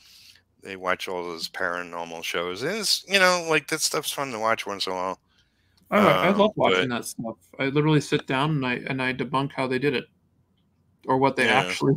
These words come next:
Speaker 2: saw. And there was a, there's a YouTube station. Um, they, they were on a debate, and it's like, they call themselves, like, Universal Paranormal, and they were on a modern day debate thing against somebody saying that ghosts were real, and they had the footage to prove it.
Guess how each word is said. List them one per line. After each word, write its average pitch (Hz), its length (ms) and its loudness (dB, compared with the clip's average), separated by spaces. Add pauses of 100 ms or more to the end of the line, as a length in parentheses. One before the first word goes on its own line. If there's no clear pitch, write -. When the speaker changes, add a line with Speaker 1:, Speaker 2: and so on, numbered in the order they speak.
Speaker 2:
saw. 135 260 0 (1160)
And 147 100 -4
there 143 80 2
was 139 180 2
a, 135 240 4
there's 156 200 4
a - 20 6
YouTube 170 380 2
station. 127 680 0 (160)
Um, 120 400 -2
they, 143 160 4
they 143 240 4
were 135 200 6
on 139 120 4
a 131 80 0
debate, 120 520 -4
and 135 120 -8
it's - 140 -12
like, - 140 -14
they 143 100 -4
call 143 180 2
themselves, 131 380 -2
like, 127 100 -2
Universal 123 580 0
Paranormal, 110 680 -8 (840)
and 127 240 2
they 131 80 6
were 127 140 8
on 131 120 6
a 123 40 2
modern 117 380 2
day 113 160 0
debate 127 380 -2
thing 113 220 -4
against 113 340 -6
somebody 113 340 -6
saying 117 320 -4
that 117 180 -6
ghosts 123 340 0
were 117 100 -2
real, 127 440 4 (920)
and 127 140 2
they 131 100 6
had 127 280 6
the 139 60 -2
footage 120 480 0
to - 80 -8
prove 196 280 8
it. - 140 2